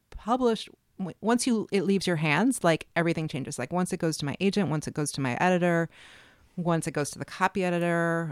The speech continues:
all those kinds of things, like, it's, it starts to change a little bit. Like, whatever your initial vision,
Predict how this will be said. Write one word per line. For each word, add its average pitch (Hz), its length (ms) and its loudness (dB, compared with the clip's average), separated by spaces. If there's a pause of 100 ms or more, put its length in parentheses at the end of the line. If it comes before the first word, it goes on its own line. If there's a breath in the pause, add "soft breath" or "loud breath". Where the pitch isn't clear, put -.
(120)
all 190 200 4
those 214 160 4
kinds 175 260 -2
of 160 80 -8
things, 202 500 -2
like, 160 180 0
it's, - 240 -6
it - 160 -6
starts - 360 -4
to 156 100 -6
change 135 480 -6
a 156 40 -4
little 151 160 -2
bit. - 200 -8
Like, 135 120 -8
whatever 170 220 0
your 190 200 2
initial 170 340 0
vision, 151 280 -2